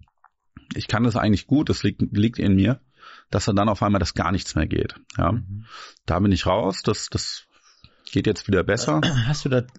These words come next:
Speaker 2: tiefer gebohrt? Also ich meine,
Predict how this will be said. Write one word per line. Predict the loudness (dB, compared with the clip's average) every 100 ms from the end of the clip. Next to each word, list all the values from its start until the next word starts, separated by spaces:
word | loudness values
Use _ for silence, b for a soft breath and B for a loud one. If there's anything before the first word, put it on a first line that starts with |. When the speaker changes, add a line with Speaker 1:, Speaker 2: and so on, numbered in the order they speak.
| -12
Speaker 2:
tiefer | -6 -4 0 0
gebohrt? | 0 0 0 2 0 -2 -10 -14 -10
Also | -6 -2
ich | 0
meine, | 2 2 0 -2 -10 -12